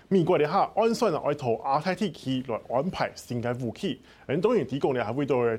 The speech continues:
应对了中国威胁进行动态哦。韩国新增很多安全来看呢件事情。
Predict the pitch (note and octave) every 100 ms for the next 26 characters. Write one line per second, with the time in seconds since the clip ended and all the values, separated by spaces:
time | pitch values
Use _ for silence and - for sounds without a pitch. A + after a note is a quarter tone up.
0 | - - D#3+ F3+ F3 E3+ A#2+ A2 - A#2
1 | B2 A2 A2+ C#3 A#2 C3 B2 F2+ A2+ G2+
2 | E3+ C3+ G2+ - - - A#2+ F#3+ D#3 D3
3 | D3 - - B2+ D#3 C#3 B2 A2 G2 -
4 | - G#3+ A#2+ C3 A2+ - -